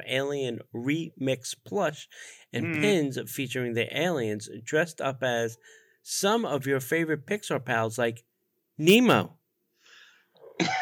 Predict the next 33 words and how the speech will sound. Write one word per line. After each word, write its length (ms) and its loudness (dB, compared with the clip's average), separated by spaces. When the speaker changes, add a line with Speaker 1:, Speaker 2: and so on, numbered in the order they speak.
Speaker 2:
So 180 -6
wait, 180 0
so 100 -4
the 160 -2
aliens 400 -2
dress 240 -4
up 140 -4
like 240 -4
Pixar? 100 2
Speaker 1:
Nemo. 540 8
Speaker 2:
Okay, 440 -8
all 60 -10
right. 220 -8
Speaker 1:
The 200 6
aliens 320 6
dressed 260 4
up 140 4
as 120 4
Buzz. 600 6
Speaker 2:
Hmm. 340 -2
Speaker 1:
The 180 4
aliens 360 2
dressed 280 2
up 140 2
as 160 -4
Woody 600 4
or 120 -2
Sully 600 4
or 240 -2
Remy 460 2
or 220 4
even 380 0
Russell. 440 0